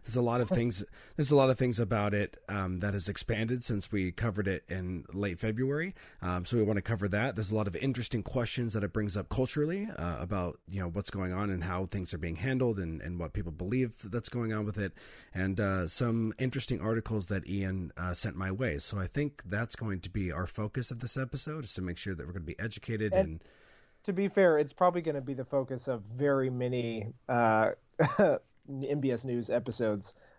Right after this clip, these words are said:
Speaker 2: uh, because as of right now, I mean, coronavirus is, uh, that's sort of, I mean, that's what's, it, that's everything right now,
Speaker 1: Right.
Speaker 2: is,
Speaker 1: That's,
Speaker 2: is
Speaker 1: and that's true. And it's
Speaker 2: coronavirus, so.
Speaker 1: affecting, you know, and it's affecting more,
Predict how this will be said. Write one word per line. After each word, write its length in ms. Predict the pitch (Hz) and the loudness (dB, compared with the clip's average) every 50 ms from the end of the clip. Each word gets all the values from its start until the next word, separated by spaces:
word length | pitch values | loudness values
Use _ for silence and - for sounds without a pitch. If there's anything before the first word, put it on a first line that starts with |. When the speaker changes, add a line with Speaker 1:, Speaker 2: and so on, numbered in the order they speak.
| _ - | _ -2
Speaker 2:
uh, 360 | 104 101 98 98 101 101 - - - - | 2 4 6 6 6 6 4 2 0 -2
because 320 | 107 123 - 135 120 104 | 0 2 4 4 6 6
as 200 | 131 127 123 104 | 6 6 6 4
of 100 | 127 107 | 2 2
right 220 | 120 117 110 104 107 | 4 4 4 4 2
now, 320 | 117 113 110 110 110 107 | 2 2 4 4 4 4
I 80 | 107 107 | 4 2
mean, 260 | 110 110 110 104 101 | 0 0 -2 -2 -4
coronavirus 640 | - - 123 117 113 113 104 107 101 107 101 - 120 | -2 0 0 2 2 2 2 2 2 2 0 0 -2
is, 260 | 107 101 - - - - - 110 | -4 -4 -6 -10 -10 -2 0 4
uh, 180 | 117 123 117 113 - - | 6 6 6 6 4 4
that's 240 | 123 117 - - - | 4 4 4 2 -2
sort 340 | - - - 139 131 127 127 | -2 2 6 8 8 8 8
of, 220 | 123 113 113 110 - - - _ _ _ _ _ _ _ _ _ _ _ _ _ _ | 8 6 4 -2 -6 -12 -18 _ _ _ _ _ _ _ _ _ _ _ _ _ _
I 100 | 143 147 | 4 6
mean, 160 | 143 139 135 | 8 8 8
that's 420 | 127 143 147 139 - - - - - - | 8 6 6 4 2 -4 -10 -12 -8 -2
what's, 300 | 143 143 135 - - - - _ _ _ _ _ | -2 -2 -2 -2 -8 -16 -18 _ _ _ _ _
it, 140 | - 139 131 | 0 2 4
that's 200 | - 143 143 - | 4 4 6 6
everything 440 | 175 180 196 196 147 - 117 98 90 | 6 6 6 6 4 4 0 0 -2
right 180 | 90 98 101 82 | -4 -4 -4 -4
now, 120 | 90 92 | -2 0
Speaker 1:
Right. 240 | 107 101 90 85 82 | 0 2 2 0 0
Speaker 2:
is, 60 | - | 0
Speaker 1:
That's, 180 | 92 110 107 - | -2 0 0 0
Speaker 2:
is 60 | 104 | 0
Speaker 1:
and 140 | 139 135 139 | 2 2 2
that's 160 | 147 143 - | 2 0 0
true. 220 | - - 185 165 131 | 2 4 4 6 6
And 100 | 113 104 | 6 4
it's 120 | 101 101 | 4 2
Speaker 2:
coronavirus, 100 | 117 - | 2 2
so. 80 | - 139 | 2 0
Speaker 1:
affecting, 380 | - 95 - 127 120 113 98 104 | 2 2 0 0 0 0 0 0
you 40 | |
know, 100 | 117 117 107 | 0 0 0
and 80 | 104 | -2
it's 100 | 104 104 | -2 0
affecting 420 | 127 120 - 139 131 - 131 120 113 | 0 0 0 -2 -2 0 0 0 0
more, 540 | 110 113 110 107 104 101 98 92 95 87 | 0 0 0 0 0 0 0 0 -2 -4